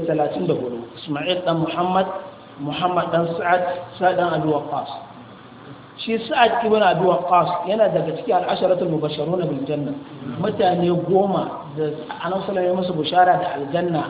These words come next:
a kalma guda, a zama guda. Shi yasa ake cewa al-asharatu al-mubashshiruna bil janna.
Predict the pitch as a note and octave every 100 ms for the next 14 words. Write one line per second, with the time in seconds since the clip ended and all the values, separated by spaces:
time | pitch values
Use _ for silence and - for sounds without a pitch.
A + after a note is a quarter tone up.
0 | - D3+ - G3 G3 F3 C3+ C3 D3 C#3+
1 | - - - - - - - D#3+ D#3+ G3+
2 | G3+ F#3+ D3+ D3 C3+ - - A#2 - -
3 | - - - - G3 G#3+ G#3 G3 G3 F#3+
4 | G3 F#3+ E3+ E3 G#3+ G#3 F#3 F#3 F3 D#3
5 | E3+ F3+ E3+ D#3+ D#3+ D#3+ D3+ D#3+ G3+ F#3+
6 | D#3+ C#3 C#3 D#3 D#3